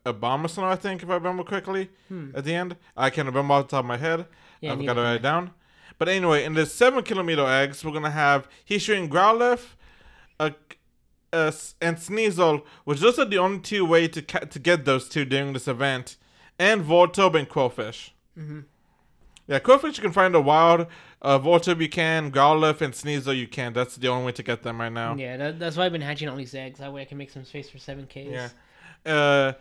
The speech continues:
Speaker 1: so there's gonna be some field research tasks, and I kind of broken them down of what, of which ones you do will get you what Pokemon and all that, 'cause I thought people would like to know that. Make it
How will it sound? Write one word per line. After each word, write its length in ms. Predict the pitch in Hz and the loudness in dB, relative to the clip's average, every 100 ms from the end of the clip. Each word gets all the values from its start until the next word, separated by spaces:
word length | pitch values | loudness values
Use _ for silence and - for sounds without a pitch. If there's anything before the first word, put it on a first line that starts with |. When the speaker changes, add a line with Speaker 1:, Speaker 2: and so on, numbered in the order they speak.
| - _ _ _ _ _ _ - | -16 _ _ _ _ _ _ -18
Speaker 1:
so 720 | - 156 139 135 135 131 - | -4 0 2 2 2 0 -2
there's 180 | 165 233 | 0 0
gonna 180 | 311 302 | 0 -2
be 80 | 277 | -2
some 220 | 247 185 | 0 0
field 200 | 220 185 | 2 2
research 400 | 185 185 147 - | 2 0 -2 0
tasks, 280 | 139 131 180 | -2 -2 -2
and 80 | |
I 60 | 175 | -2
kind 180 | 214 233 | -2 -4
of 100 | 160 | 4
broken 360 | 180 170 165 | 4 4 0
them 220 | 143 139 123 | 0 -2 2
down 320 | 135 147 151 | 2 2 2
of 200 | 131 120 | -2 0
what, 240 | 147 147 - | 0 0 -2
of 160 | 131 | -2
which 200 | 127 147 | 0 -2
ones 300 | 147 151 139 | 0 -2 -2
you 80 | 135 | -4
do 420 | 113 131 143 151 147 - | -2 -2 0 -2 -4 -12
will 80 | 139 | -4
get 200 | 147 139 | -2 -2
you 60 | 123 | -2
what 200 | 135 - | -4 -2
Pokemon 440 | 135 151 160 160 | -2 -2 -2 -2
and 120 | 156 | -2
all 100 | 160 | 0
that, 120 | 160 | 0
'cause 100 | 151 | -2
I 100 | 170 | -4
thought 180 | 175 151 | -2 -4
people 180 | 151 139 | -2 0
would 80 | 123 | 2
like 160 | 123 - | 0 -2
to 80 | 120 | -6
know 180 | 120 | -2
that. 220 | 131 143 143 - - - - | 0 0 -2 -14 -20 -20 -8
Make 140 | |
it 40 | 131 | -4